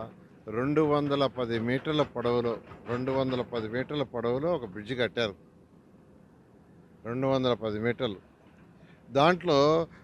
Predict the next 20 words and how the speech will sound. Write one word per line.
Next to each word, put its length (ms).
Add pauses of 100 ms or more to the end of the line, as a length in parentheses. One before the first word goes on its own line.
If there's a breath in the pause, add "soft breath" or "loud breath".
(140 loud breath)
నూట 280
ఇరవై 360
మీటర్ల 440
వెడల్పులో 580
వెంట్లు 460
కట్టారు. 360
వెంట్లు 280
అంటే 180
అటు 240
ఇటు 240
నీళ్లు 300
పోయేదాన్ని 440
కట్టాయి, 380 (500)
తొమ్మిది 360
వెంట్లు. 380 (1000 loud breath)
అయితే 180
పని 300
చేస్తూ 400
ఉండారు 320
కాబట్టి 800